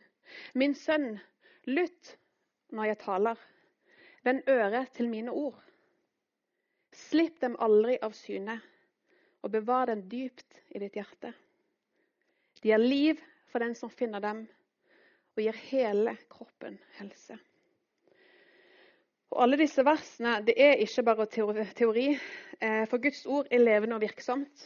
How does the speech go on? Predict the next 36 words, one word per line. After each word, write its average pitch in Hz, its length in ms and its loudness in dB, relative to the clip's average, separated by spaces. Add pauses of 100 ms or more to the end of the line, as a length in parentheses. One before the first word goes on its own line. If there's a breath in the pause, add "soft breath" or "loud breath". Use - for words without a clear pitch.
(800 soft breath)
som 240 160 -10
det 220 80 -8
står 247 240 0
i 214 60 2
Hebreerne 214 420 -2 (160)
fire. 214 460 -6 (1900 soft breath)
Eh, 220 400 4 (160)
og 226 240 0
det 214 80 6
er 214 160 8
mye 226 220 -2
jeg 240 80 -8
kan 233 100 -6
si 262 160 -2
om 214 100 -2
sykdom, 226 540 -6
og 208 60 0
jeg 226 100 0
har 208 160 -2
ikke 226 240 -4
alle 220 160 -2
svarene, 214 380 -2 (420 loud breath)
men 240 160 -6
det 262 100 4
jeg 262 120 -2
kan 247 100 -8
si 285 160 -2
at 247 160 0
jeg 233 160 0
også 233 220 2
har 208 100 2
erfart, - 460 -4 (920 soft breath)
og 208 140 0
vært - 120 -12
syk. 262 300 -8 (320 loud breath)
Eh, 214 400 -2